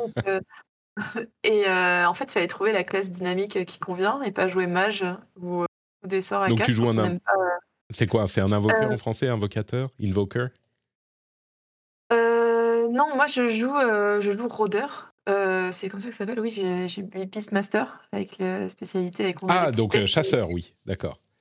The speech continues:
Speaker 2: Ouais, chasseur, c'est ça. Je dis
Speaker 1: D'accord.
Speaker 2: rôdeur parce qu'en ce moment, je suis en train de me faire une campagne D N D et du coup, <laughs> j'ai l'habitude des, <laughs> des noms de Donjons et Dragons. Mais, euh, mais du coup, ouais, non, j'ai accroché de fou et, euh,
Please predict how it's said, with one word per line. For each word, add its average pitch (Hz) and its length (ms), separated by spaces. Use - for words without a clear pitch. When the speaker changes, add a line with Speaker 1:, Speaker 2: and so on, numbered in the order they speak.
Speaker 2:
Ouais, 226 140
chasseur, 220 420
c'est 202 120
ça. 196 300
Je 185 100
dis 190 80
Speaker 1:
D'accord. 208 160
Speaker 2:
rôdeur 214 160
parce 226 100
qu'en 202 80
ce 185 140
moment, 196 100
je 214 80
suis 208 80
en 190 40
train 196 180
de 190 40
me 185 60
faire 190 140
une 185 80
campagne 196 340
D 190 100
N 190 160
D 208 160
et 196 40
du 175 160
coup, 185 140
<laughs> - 40
j'ai 240 200
l'habitude 220 600
des, 403 120
<laughs> 247 460
des - 80
noms 220 180
de 190 460
Donjons 190 220
et 190 60
Dragons. 190 320
Mais, 214 320
euh, 208 320
mais 214 140
du 202 180
coup, 294 100
ouais, 302 80
non, 277 140
j'ai 254 140
accroché 214 400
de 214 120
fou 262 520
et, 208 260
euh, 190 640